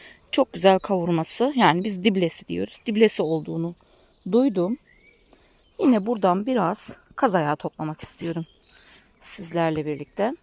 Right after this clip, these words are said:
Şunlar uzamaya başlamışlar, artık tohum olacaklar. Biraz daha şöyle yere yakın olanlardan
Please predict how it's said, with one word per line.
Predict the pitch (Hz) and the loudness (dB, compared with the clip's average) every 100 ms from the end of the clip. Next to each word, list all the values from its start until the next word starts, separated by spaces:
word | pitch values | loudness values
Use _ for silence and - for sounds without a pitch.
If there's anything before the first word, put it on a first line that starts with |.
| _ _ _ - - - _ _ _ _ _ - _ _ _ _ _ _ _ - - - - | _ _ _ -20 -20 -20 _ _ _ _ _ -20 _ _ _ _ _ _ _ -18 -14 -14 -10
Şunlar | - - 311 311 - _ 262 302 339 _ _ _ _ _ _ _ | -8 -2 -2 -2 -10 _ -2 -2 -2 _ _ _ _ _ _ _
uzamaya | - 277 339 294 | -8 -4 0 0
başlamışlar, | 202 - 185 185 196 | 0 -2 -6 -4 -2
artık | 185 196 214 - | -2 -4 -10 -4
tohum | 226 226 220 | 0 2 2
olacaklar. | 165 190 - 233 - | 0 -6 -6 -8 -2
Biraz | - 262 185 | 0 0 0
daha | 208 214 - _ _ _ _ _ _ | -4 -4 -8 _ _ _ _ _ _
şöyle | - - 214 208 - | -14 -8 -6 -6 -6
yere | 214 214 208 208 - 208 | 0 2 2 -2 -6 -6
yakın | 202 - 185 | -6 -4 -4
olanlardan | 170 170 175 170 170 233 | -4 -4 -4 -4 -4 -4